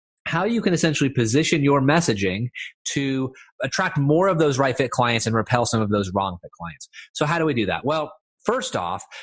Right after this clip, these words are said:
in the last episode, Brittany used a great story from one of her coaching clients in that they basically are the number one producer for their broker dealer.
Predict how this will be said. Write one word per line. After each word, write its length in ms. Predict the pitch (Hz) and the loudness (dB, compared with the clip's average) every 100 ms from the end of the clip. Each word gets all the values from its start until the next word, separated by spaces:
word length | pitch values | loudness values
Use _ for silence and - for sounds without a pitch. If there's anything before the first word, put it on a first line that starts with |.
| _ _ | _ _
in 120 | 143 | -4
the 80 | 156 | -2
last 300 | 160 208 - | 0 -2 0
episode, 360 | 135 127 131 113 | 0 2 2 2
Brittany 280 | 170 175 | 2 4
used 260 | 160 143 120 | 4 4 2
a 140 | 117 107 | 0 0
great 480 | 117 135 165 170 | 0 0 0 -2
story 640 | - - 139 113 85 101 123 - _ | -4 0 0 0 -2 -4 -8 -14 _
from 400 | - 143 135 131 131 | -4 -2 0 0 -2
one 440 | 110 127 143 151 | 2 2 2 2
of 320 | 120 120 110 - | 0 0 -2 -2
her 420 | 123 113 113 113 - _ - | -2 0 -2 -6 -12 _ -2
coaching 360 | 165 233 151 | -2 0 -2
clients 560 | 120 101 87 95 143 - _ _ _ - | 0 0 0 -2 -6 -10 _ _ _ -4
in 160 | 143 | 0
that 220 | 147 147 135 | 0 0 2
they 140 | 143 | 4
basically 800 | 143 160 175 180 127 127 127 123 - - | 4 4 2 0 0 0 0 -4 -10 -4
are 140 | 123 | -2
the 120 | 120 117 | 0 0
number 520 | 139 165 202 214 202 | 0 2 2 2 4
one 180 | 185 160 | 2 2
producer 500 | 156 143 139 143 131 | 2 2 2 2 2
for 140 | 127 | 2
their 140 | 127 123 | 2 4
broker 300 | 131 120 113 | 2 2 0
dealer. 460 | 120 117 113 107 | 0 2 0 -4